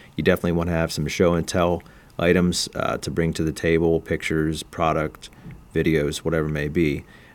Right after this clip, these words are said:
Um, and another thing that you wanna focus on is the ability to prove or, or share with the client the benefit that they're going to receive,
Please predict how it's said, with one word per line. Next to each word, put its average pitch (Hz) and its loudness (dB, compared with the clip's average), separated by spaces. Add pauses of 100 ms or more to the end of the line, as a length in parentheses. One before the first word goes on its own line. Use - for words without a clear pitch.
Um, 76 0
and 98 2
another 110 6
thing 113 2
that 87 2
you 87 2
wanna 82 0
focus 87 0
on 80 -2
is 78 -4
the 82 0
ability 90 6
to 76 0 (160)
prove 113 10
or, 76 0
or - -6
share 107 4
with 98 2
the - -6
client 90 0 (280)
the 82 2
benefit 92 2
that 82 0
they're 82 2
going 82 0
to - -10
receive, 76 -4